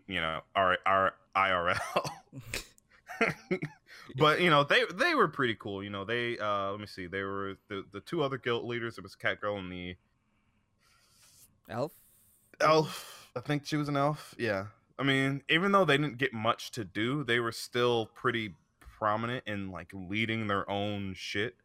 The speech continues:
Speaker 1: 'Cause they were,
Speaker 2: Mm-hmm.
Speaker 1: like I said, they were guild leaders themselves.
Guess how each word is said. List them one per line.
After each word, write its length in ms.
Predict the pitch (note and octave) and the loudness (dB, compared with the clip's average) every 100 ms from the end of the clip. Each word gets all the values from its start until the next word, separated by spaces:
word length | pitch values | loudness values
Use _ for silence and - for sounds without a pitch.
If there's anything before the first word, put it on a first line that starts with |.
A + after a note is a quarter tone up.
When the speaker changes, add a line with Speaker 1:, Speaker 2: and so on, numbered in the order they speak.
| _ - | _ -8
Speaker 1:
'Cause 140 | A2+ | -2
they 140 | D3 D3+ | 2 2
were, 160 | A#2 | 0
Speaker 2:
Mm-hmm. 140 | A2+ A2+ | -4 -6
Speaker 1:
like 160 | A#2 | -8
I 20 | A2 | -4
said, 220 | D3+ - | -4 -2
they 80 | F#2+ | -4
were 140 | F2+ | -4
guild 320 | - A#2+ A#2 | 0 0 0
leaders 360 | F#2+ F#2 E2+ E2+ | -4 -6 -8 -10
themselves. 580 | F2 - A2+ - - | -14 -4 -2 -2 -8